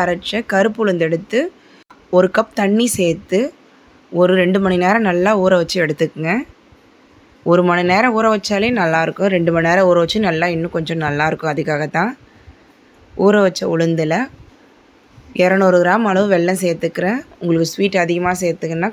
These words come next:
குறை-, இன்னும் கொஞ்சம் ஐம்பது கிராம் கூட எக்ஸ்ட்ரா சேர்த்துக்குங்க. இரநூறு கிராம் அளவு வெல்லமே இது கரெக்டா இருக்கும், நல்லா ஸ்வீட்டா இருக்கும். அதுக்காக தான் சேர்த்துட்டு, இப்ப இது கூடவே அரை முடி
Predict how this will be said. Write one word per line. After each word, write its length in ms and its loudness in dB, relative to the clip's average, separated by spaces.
குறை-, 220 -2
இன்னும் 200 0
கொஞ்சம் 300 -2
ஐம்பது 240 -2
கிராம் 180 -2
கூட 160 0
எக்ஸ்ட்ரா 300 -6
சேர்த்துக்குங்க. 460 -8
இரநூறு 340 2
கிராம் 260 0
அளவு 240 2
வெல்லமே 400 0
இது 180 -4
கரெக்டா 440 -2
இருக்கும், 360 -6
நல்லா 240 -6
ஸ்வீட்டா 500 -2
இருக்கும். 240 -6
அதுக்காக 320 -2
தான் 140 -2
சேர்த்துட்டு, 480 -4
இப்ப 180 -4
இது 80 -2
கூடவே 340 0
அரை 220 2
முடி 160 -2